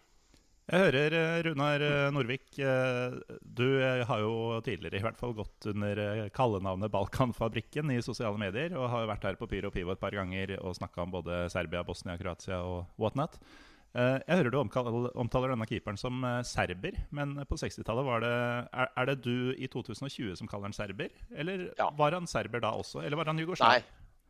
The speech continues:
Speaker 2: Ja, han var jugoslav. Eh, det er jeg som, eh, omtaler han som serber,
Speaker 1: Mm.
Speaker 2: for å plassere det litt i, i terrenget. Det er, ehm,
Speaker 1: For det var ikke greit å si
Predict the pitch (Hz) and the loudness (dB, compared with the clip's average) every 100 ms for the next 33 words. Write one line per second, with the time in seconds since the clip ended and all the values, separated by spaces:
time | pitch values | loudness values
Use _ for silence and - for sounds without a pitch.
0 | _ - 110 123 135 135 - 113 117 - | _ 4 6 6 4 0 2 4 4 -2
1 | - 110 110 107 110 104 113 117 117 104 | -4 2 2 4 6 6 4 0 -4 -4
2 | 98 98 98 101 98 92 87 87 90 90 | -6 -6 -2 -2 -4 -8 -4 -2 0 0
3 | 90 85 82 - 104 110 101 98 98 87 | -2 -8 -6 -6 -6 -8 -6 -6 -2 -4
4 | 87 87 85 _ - 85 87 82 82 82 | -4 -8 -10 _ -20 -16 -12 -10 -12 -14
5 | _ _ - - - - _ - 85 85 | _ _ -20 -20 -20 -20 _ -14 -10 -10
6 | - 92 76 82 90 101 101 98 101 95 | 0 2 2 -2 -2 4 4 4 4 4
7 | 95 92 95 92 _ _ - 143 139 302 | 4 0 -4 -14 _ _ -2 0 0 -2
8 | 190 95 95 87 - 123 110 110 101 101 | -2 -2 -2 -4 -6 -4 -2 -2 -4 -6